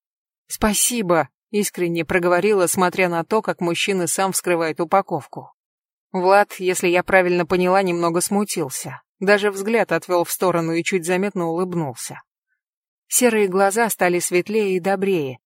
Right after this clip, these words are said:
Я еще в дороге заметила его привычку время от времени поджимать губы, но сейчас вот такая смущенная улыбка мужчине шла больше.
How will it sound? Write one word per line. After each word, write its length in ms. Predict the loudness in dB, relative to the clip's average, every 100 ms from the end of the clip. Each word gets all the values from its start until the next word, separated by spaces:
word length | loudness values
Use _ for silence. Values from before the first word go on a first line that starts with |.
| _ _ _ -4
Я 220 | 2 4
еще 300 | 4 0 0
в 40 |
дороге 400 | 2 4 4 0
заметила 480 | 0 0 0 -2 -6
его 280 | -4 -2 -2
привычку 520 | -2 -2 -2 -2 -2
время 340 | 2 2 2
от 100 | -2
времени 380 | -2 -2 0 0
поджимать 580 | -2 -4 0 0 0 -2
губы, 380 | -2 0 0 -2 _ _ _ _
но 120 | -2
сейчас 420 | 0 0 0 0 0
вот 140 | 0
такая 280 | 0 2 0
смущенная 640 | 2 0 0 0 0 2
улыбка 440 | 2 2 0 -2 -2
мужчине 500 | -2 -2 -4 -4 -6
шла 300 | -4 -4 -4
больше. 500 | -4 -4 -6 -12